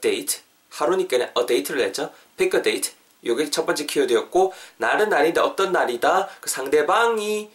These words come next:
좀 fine한, 괜찮은. 그래서 바로 뒤에다가 이 데이를, 데이트를 꾸미니까 뒤에서 붙였죠. That you're, that you are fine with. 이렇게 문장이 진행이 됐었습니다. 요거 여러분 같이 입으로 내뱉어보고 그런 다음에 갈 수 있도록 하겠습니다. "야, 태근아, 어, 그래.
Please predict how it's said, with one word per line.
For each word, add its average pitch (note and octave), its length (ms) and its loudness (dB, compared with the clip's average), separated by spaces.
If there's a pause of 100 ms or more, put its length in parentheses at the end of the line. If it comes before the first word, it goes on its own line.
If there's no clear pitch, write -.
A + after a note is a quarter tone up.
(120)
좀 A2 180 -4
fine한, C#3 580 0
괜찮은. A#2 540 -4
그래서 A#2+ 320 2
바로 C#3+ 260 2
뒤에다가 F3 360 2
이 A#2+ 100 -2
데이를, D#3+ 480 0
데이트를 D3+ 320 0
꾸미니까 C3 420 -6
뒤에서 A#2+ 240 -6
붙였죠. - 460 -6 (520)
That A#2+ 300 2
you're, A#2 260 2 (180)
that A#2+ 200 2
you D3 320 0
are G#2 260 2 (140)
fine A2+ 480 -2
with. F#2 280 -8 (340)
이렇게 A2+ 640 -2 (160)
문장이 G2 300 -8
진행이 A2 340 -6
됐었습니다. B2 800 0 (240)
요거 F3+ 140 4
여러분 G#3 180 4
같이 D#3+ 240 -2
입으로 G3+ 200 2
내뱉어보고 F3 680 2
그런 C3+ 180 -2
다음에 G2 180 -2
갈 - 120 -8
수 - 100 -10
있도록 F#2+ 140 -4
하겠습니다. - 340 -8 (1120)
"야, D3 60 0
태근아, F3+ 420 2 (220)
어, C#3+ 220 2
그래. C#3 300 0